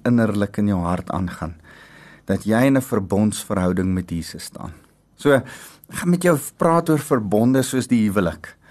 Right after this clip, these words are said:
Dat ek en jy in 'n verbond staan en al die verbonde wys na eintlik dat die Here, die huwelik selfs, nê, Jesus is ons bruidegom, ons is sy bruid en eendag gaan ons ten volle verheerlik, perfek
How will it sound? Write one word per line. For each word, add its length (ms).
Dat 120
ek 100
en 100
jy 80
in 100
'n 40
verbond 440
staan 320
en 180
al 300
die 160
verbonde 720
wys 300
na 200
eintlik 480
dat 280
die 260
Here, 480
die 220
huwelik 320
selfs, 360
nê, 260
Jesus 480
is 160
ons 160
bruidegom, 640
ons 240
is 160
sy 80
bruid 640
en 180
eendag 460
gaan 160
ons 80
ten 160
volle 680
verheerlik, 840
perfek 480